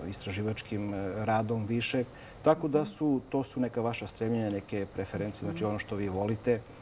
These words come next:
Speaker 1: zavisi od same ličnosti, od osobe, od karakteristika i tako
Speaker 2: Da,
Speaker 1: dalje.
Speaker 2: dobro ste to rekli,
Speaker 1: O-
Speaker 2: da, vrlo je bitno zašto
Speaker 1: Tako
Speaker 2: imate
Speaker 1: da,
Speaker 2: afiniteta, da.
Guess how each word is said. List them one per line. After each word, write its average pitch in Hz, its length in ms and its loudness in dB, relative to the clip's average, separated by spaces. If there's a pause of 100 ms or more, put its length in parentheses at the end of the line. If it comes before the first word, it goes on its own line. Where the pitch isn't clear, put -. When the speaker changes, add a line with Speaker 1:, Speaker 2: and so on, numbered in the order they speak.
(220)
Speaker 1:
zavisi 110 320 2
od 95 60 -4
same 107 280 0
ličnosti, 107 460 -4
od 90 80 -4
osobe, 101 380 -2
od 92 180 0
karakteristika 101 840 -4
i 85 80 0
tako 85 300 -6
Speaker 2:
Da, 98 100 2
Speaker 1:
dalje. 240 180 4
Speaker 2:
dobro 202 180 6
ste 240 120 0
to 240 140 4
rekli, 220 220 4
Speaker 1:
O- 165 60 0
Speaker 2:
da, 165 140 2
vrlo 170 200 0
je 170 60 -2
bitno 180 260 -6
zašto 180 240 0
Speaker 1:
Tako 202 80 2 (180)
Speaker 2:
imate 185 120 8
Speaker 1:
da, 156 60 10
Speaker 2:
afiniteta, 151 500 4
da. 165 160 0